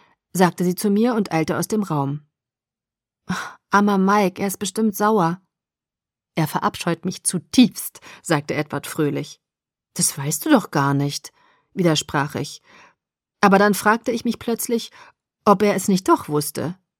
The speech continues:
Ich hab sein Gesicht gesehen. Das war eindeutig. „Wie hast du mich überhaupt gesehen? Ich dachte, du schwänzt.“ Mir ging's fast wieder gut. Ich saß im Auto und hab Musik gehört.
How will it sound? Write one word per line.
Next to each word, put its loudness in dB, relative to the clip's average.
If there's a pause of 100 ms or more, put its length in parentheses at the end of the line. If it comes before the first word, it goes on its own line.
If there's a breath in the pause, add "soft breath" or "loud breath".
(760)
Ich -2
hab 0
sein 2
Gesicht -2
gesehen. -2 (280)
Das -4
war 2
eindeutig. -4 (1400)
„Wie -20
hast -8
du 0
mich 0
überhaupt -6
gesehen? 0 (560 soft breath)
Ich -6
dachte, -2
du -2
schwänzt.“ 2 (960)
Mir 4
ging's 0
fast -6
wieder -2
gut. -6 (720 loud breath)
Ich 4
saß 6
im 6
Auto 4
und 4
hab -2
Musik 2
gehört. -2